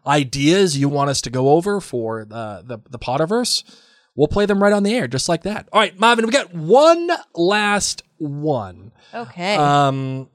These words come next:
Speaker 1: and unfortunately, I don't have the name of the person here, so I apologize. Oh, th-, no, I got it. Never mind. I was wrong. This one comes from Ashley.
Speaker 2: Okay. Hi, Ashley.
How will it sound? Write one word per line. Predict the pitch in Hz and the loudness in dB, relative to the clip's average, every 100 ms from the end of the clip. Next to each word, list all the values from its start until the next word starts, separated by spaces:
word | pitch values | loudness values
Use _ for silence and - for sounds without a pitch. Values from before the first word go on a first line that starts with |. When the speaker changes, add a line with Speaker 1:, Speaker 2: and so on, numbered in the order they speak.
| - | -8
Speaker 1:
and | 135 135 131 | -6 -4 -6
unfortunately, | 127 208 220 170 147 143 139 135 131 123 - | -8 -6 -4 -6 -8 -6 -6 -6 -6 -8 -8
I | |
don't | 123 131 - | -10 -10 -8
have | 135 123 | -6 -6
the | |
name | 117 120 117 120 | -8 -8 -8 -8
of | 107 | -10
the | - | -12
person | - 113 - | -12 -10 -12
here, | 113 101 | -18 -16
so | - 113 151 | -14 -12 -6
I | 160 | -4
apologize. | 147 - 151 135 127 123 175 | -4 -2 -2 0 -2 -2 2
Oh, | 208 | 0
th-, | 175 165 | 0 -4
no, | 170 196 - _ | -2 -2 -8 _
I | 151 | 0
got | 190 208 | 4 2
it. | 208 - _ | 0 -4 _
Never | 123 143 165 | -2 0 2
mind. | 156 151 147 - | 2 2 0 -4
I | 131 | -4
was | 139 | -2
wrong. | 135 131 131 | -2 -2 -4
This | 139 | -8
one | 135 | -8
comes | 127 120 | -8 -10
from | - 123 | -10 -12
Ashley. | 113 101 - - _ - | -12 -12 -14 -16 _ -2
Speaker 2:
Okay. | 440 440 359 | 0 0 -2
Hi, | 427 466 370 | -4 -4 -4
Ashley. | 359 370 359 | -4 -6 -6